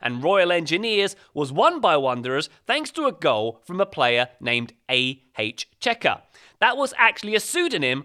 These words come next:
for a loan player named Morton Betts, who was snuck onto the team. Betts played for the Harrow Checkers, hence his disguised name was A H Checker. Do you see what they did there? Soccer turned professional in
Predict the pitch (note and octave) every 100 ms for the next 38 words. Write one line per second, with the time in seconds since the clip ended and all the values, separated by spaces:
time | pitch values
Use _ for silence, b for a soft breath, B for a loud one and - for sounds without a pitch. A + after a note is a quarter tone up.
0 | _ - G#3 E3 B3 E4+ C4 B2 G#2 G#2
1 | - B2+ C3 C#3 B2 B2 A#2+ C3+ C3 A3
2 | C#3 - - _ - C#3 C3 - F3 E3+
3 | - - _ A#2 A2 G#2+ G#2 G2+ - F3+
4 | A#2+ F2+ _ b b b C4 C4 - G#3+
5 | G3 E3+ E3+ D#3 - A2 G#2 C3 A#2 A2+
6 | - A#3+ C4 F3 F3 b - C#4 C#4+ -
7 | b - D3 - C3+ - A3+ A3+ A3+ F3
8 | D3+ D3 C#3+ b b _ A2 G#2+ - A#2
9 | A#2+ A#2 _ F#2+ G#2 - - G2+ - D#2
10 | _ _ - - B2+ B2 B2 C3 C3 D3+
11 | E3+ _ _ _ - B3+ B3+ A#3 A#3+ G#3+
12 | G3 A3+ A3 A3+ G3+